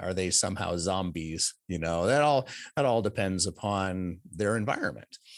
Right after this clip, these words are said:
So yes, these three buckets, autoimmune disease, neurodegeneration, and, uh, the,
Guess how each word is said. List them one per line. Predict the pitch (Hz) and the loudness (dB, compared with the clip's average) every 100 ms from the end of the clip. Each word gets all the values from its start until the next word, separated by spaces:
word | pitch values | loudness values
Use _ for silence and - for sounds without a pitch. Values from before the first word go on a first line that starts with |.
| - - - | -18 -18 -2
So | - 175 156 147 139 - _ _ _ _ _ - | 2 4 6 4 2 -4 _ _ _ _ _ 2
yes, | 151 127 | 4 4
these | 139 - | 2 0
three | 165 170 | 0 0
buckets, | 135 170 117 101 | 0 -2 -2 -4
autoimmune | 127 139 131 131 127 | -2 -2 -2 -4 -4
disease, | 120 113 117 110 104 92 | -4 -2 -2 -2 -4 -6
neurodegeneration, | 101 131 113 98 113 107 92 95 95 - 98 87 85 87 - _ - | -6 -4 -4 -4 -4 -2 -2 -2 -2 -4 -6 -6 -6 -8 -12 _ -6
and, | 87 90 90 85 78 - _ | -4 -2 -2 -4 -8 -12 _
uh, | 82 78 78 80 - | -6 -2 -2 -2 -4
the, | 82 90 82 80 | -2 0 2 0